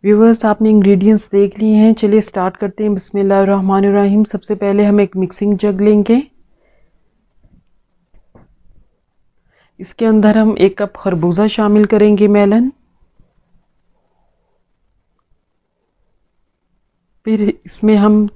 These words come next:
छः बड़े चम्मच चीनी के शामिल करेंगे। अगर आपके पास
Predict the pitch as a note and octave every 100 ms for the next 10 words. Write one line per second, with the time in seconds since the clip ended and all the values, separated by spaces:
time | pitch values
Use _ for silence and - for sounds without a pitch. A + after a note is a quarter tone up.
0 | - G3 G3+ G3+ G3+ G3 G3+ - F#3+ F#3+
1 | G3+ A3+ G#3+ G#3 G3+ G#3 G3+ G#3 G#3 G#3
2 | A3+ - F#3 G#3+ G3+ - G#3 G3+ G3 G#3+
3 | -